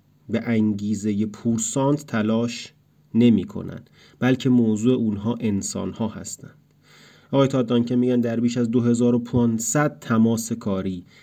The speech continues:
و بیش از سیصد و پنجاه مصاحبه با فروشنده ها فهمیدم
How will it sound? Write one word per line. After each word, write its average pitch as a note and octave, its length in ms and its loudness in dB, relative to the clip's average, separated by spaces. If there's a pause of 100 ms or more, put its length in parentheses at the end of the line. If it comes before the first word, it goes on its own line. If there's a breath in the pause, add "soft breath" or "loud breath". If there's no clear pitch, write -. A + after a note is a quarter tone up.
(100)
و A2+ 80 -2
بیش A#2 240 2
از A2+ 120 -2
سیصد A2 340 -4
و A2+ 40 0
پنجاه A2+ 840 2
مصاحبه A#2+ 640 2
با C3 140 0
فروشنده G#2+ 580 -2
ها A2 140 -2
فهمیدم A2 840 0